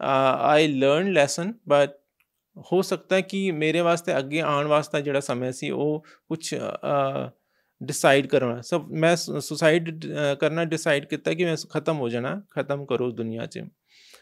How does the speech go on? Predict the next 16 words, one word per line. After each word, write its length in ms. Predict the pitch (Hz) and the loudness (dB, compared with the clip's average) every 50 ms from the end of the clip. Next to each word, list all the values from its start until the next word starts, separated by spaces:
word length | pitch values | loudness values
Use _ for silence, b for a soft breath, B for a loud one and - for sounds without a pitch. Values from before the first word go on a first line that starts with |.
| b b b b - - | b b b b -14 -6
ਜਦੋਂ 200 | 131 156 180 196 | -4 -2 0 0
ਮੈਂ 120 | 208 202 | 0 0
ਬਾ-, 440 | 160 143 135 143 139 135 143 143 143 | 2 0 0 0 0 0 0 0 0
ਅ, 20 | |
ਭੱਜੀ 400 | 135 - 180 170 143 139 160 175 | 0 0 -2 -2 -2 -2 -4 -4
ਵੀ 180 | 180 190 185 170 | -2 -2 0 2
ਰਾਤ 360 | 156 135 139 143 151 - - | 2 4 4 4 2 0 -2
ਨੂੰ 460 | 170 175 170 139 117 117 - - - - | -4 -4 -4 -6 -8 -10 -12 -14 -14 -6
ਕਰੀਬਨ 400 | - 143 135 139 139 156 151 139 | -6 -4 -4 -2 -2 -2 -2 0
ਬਾਰਾਂ 260 | 117 123 127 131 147 147 | 2 4 4 6 6 4
ਇੱਕ 140 | 147 147 | 2 2
ਵਜੇ, 160 | 151 143 135 - | -4 -8 -8 -2
ਫੁੱਲ 220 | - 170 170 165 | 2 2 2 4
ਮੂਨ 340 | 156 151 151 156 156 160 160 | 2 2 2 0 0 0 -2
ਸੀਗੀ, 340 | 156 160 165 143 147 151 151 | -2 -4 -6 -4 -4 -6 -4
ਮੈਂ 280 | 147 147 139 135 135 | -2 0 0 0 0